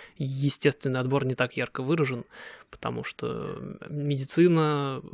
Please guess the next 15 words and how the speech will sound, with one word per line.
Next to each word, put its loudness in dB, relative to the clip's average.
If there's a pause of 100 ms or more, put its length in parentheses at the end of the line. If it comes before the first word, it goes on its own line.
(160)
поддержание 0
жизни, 4 (760)
и -10 (280)
неприспособленные 6
организмы, 4
они -2 (640)
продолжают 2
жить 0
и 4
размножаться, 0
и 2
не 2
получают, 2
то 6
есть 2